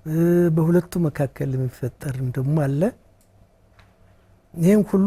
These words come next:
በማቻቻል ወደ መልካም ነገር እንዲመለሱ በመካከል ደግሞ ወይ ልጅ ተወልዶ ይሆናል ተወልዳ ይሆናል። ልጅ ከተወለደ በኋላ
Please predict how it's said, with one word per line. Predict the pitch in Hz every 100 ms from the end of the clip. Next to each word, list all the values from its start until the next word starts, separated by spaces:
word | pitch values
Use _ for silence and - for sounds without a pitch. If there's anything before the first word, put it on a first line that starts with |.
| 214
በማቻቻል | 180 175 165 - 185 180 247 285 - _ _ _ -
ወደ | 180 196
መልካም | 196 175 180 175 165
ነገር | 156 147 139
እንዲመለሱ | 139 135 135 135 127 127 - 117 113 _ _
በመካከል | - 143 143 151 - 151
ደግሞ | 143 143
ወይ | 131 135 123 _ - -
ልጅ | 143 -
ተወልዶ | 156 131 135
ይሆናል | 135 135 131 123 127 - _ -
ተወልዳ | 139 135
ይሆናል። | 135 135 131 135 127 _ _ _ _ _ _ _ _ _ _ _ _ _ _ _ _ -
ልጅ | 143 160
ከተወለደ | - 156 151 147 143 139
በኋላ | 135 131